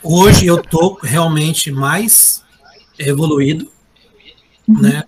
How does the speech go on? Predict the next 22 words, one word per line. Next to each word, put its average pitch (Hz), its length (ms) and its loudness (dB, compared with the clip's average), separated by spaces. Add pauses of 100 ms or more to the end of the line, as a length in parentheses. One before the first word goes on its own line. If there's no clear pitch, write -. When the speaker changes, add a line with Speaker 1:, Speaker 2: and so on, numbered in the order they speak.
(500)
Speaker 1:
Pronto 202 540 2
pra 175 140 -4
uma, 156 320 0
pra 170 140 -4
um 165 100 0
novo 156 300 0
amor 143 380 -4
aí, 135 240 -6
se - 100 -4
acontecer, 151 680 -6 (1120)
né? 165 360 -8 (160)
E, 147 1300 -4 (500)
mas 165 280 4
isso 190 240 4
me, 196 140 6
me, 190 180 2
me 196 140 4
travou 202 360 2
muito, 196 220 -2
muito 190 240 -2
tempo, 202 240 -4
sim. 151 280 -4